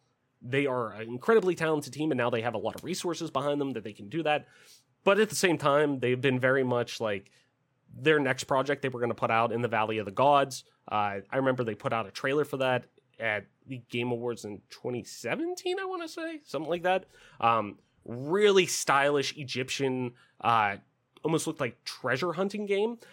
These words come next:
um, that I was all into, Molly was all into 'cause she loves Egy-, Egyptian stuff.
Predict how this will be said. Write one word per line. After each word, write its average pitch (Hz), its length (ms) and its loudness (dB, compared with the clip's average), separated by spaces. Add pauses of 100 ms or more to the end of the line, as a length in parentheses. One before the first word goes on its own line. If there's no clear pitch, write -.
(120)
um, 120 440 2 (680)
that 123 360 0 (160)
I 151 200 4
was 165 180 6
all 139 220 4
into, 131 580 0
Molly 139 400 4
was 120 140 -2
all 113 120 0
into 113 260 -4
'cause - 100 -12
she - 140 -8
loves 110 280 -2
Egy-, 101 120 -16 (120)
Egyptian 120 440 -6
stuff. 107 280 -8